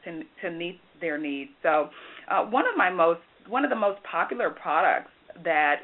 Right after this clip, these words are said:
people order through Military One Source is what's called our Chill Drills. And Chill Drills are a set of deep breathing exercises that are designed to reduce the symptoms of stress. They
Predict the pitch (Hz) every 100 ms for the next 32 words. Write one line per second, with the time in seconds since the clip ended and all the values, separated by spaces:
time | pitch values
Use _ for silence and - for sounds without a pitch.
0 | - _ _ - 240 262 165 135 113 -
1 | 180 269 175 - 175 156 165 202 165 143
2 | 143 143 160 160 147 151 - - 156 139
3 | 165 - - 202 214 - 277 285 330 370
4 | _ - - - - 240 226 220 - -
5 | 302 349 349 277 277 277 269 269 - 160
6 | 151 - - 233 285 190 170 _ 196 233
7 | 233 - - - - - - 190 214 226
8 | 226 220 214 202 151 160 - 156 151 139
9 | 127 135 143 143 156 143 - 156 156 147
10 | 214 254 285 285 277 - 208 202 165 143
11 | - 175 185 - 196 - 156 156 156 143
12 | 143 - - - - 127 - - _ -
13 | - - - - 190 247